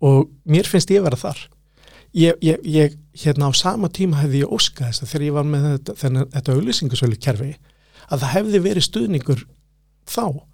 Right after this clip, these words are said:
vegna þess að sú saga hefði endað allt öðruvísi heldur en hún gerði,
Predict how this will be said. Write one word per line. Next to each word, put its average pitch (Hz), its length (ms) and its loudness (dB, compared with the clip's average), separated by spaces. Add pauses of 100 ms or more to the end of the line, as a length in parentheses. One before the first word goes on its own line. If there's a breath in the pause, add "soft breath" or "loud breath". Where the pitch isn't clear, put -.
(500)
vegna 139 160 4
þess 127 160 2
að 123 80 0
sú 185 240 0
saga 185 400 0
hefði 147 300 2
endað 180 440 -4
allt - 240 -8
öðruvísi 156 460 0
heldur 135 240 -2
en 135 100 4
hún 135 80 -2
gerði, 156 360 -4